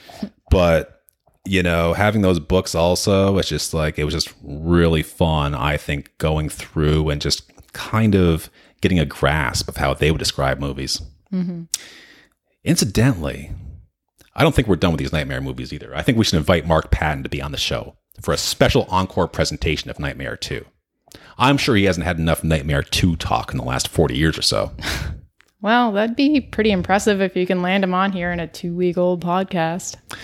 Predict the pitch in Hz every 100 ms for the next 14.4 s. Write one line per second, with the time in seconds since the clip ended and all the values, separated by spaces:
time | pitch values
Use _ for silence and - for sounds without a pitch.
0 | - - - - - 131 - 123 117 -
1 | 110 110 90 80 95 - 92 85 - 73
2 | 73 67 - _ _ - - 143 127 -
3 | 117 101 - 71 65 80 71 64 67 64
4 | _ _ _ - - - 196 - 220 147
5 | 98 98 98 92 - - 151 - 139 113
6 | 90 101 92 82 - _ - - 90 80
7 | - 85 76 - - 85 85 - 73 71
8 | 65 69 - 65 58 - _ _ _ _
9 | _ - 190 170 165 117 76 - - -
10 | 147 196 202 196 202 - _ _ - 185
11 | 170 151 156 170 - 196 104 - _ _
12 | _ - - - 190 - - 85 - 80
13 | 73 71 71 73 67 - 76 98 123 -
14 | - 78 76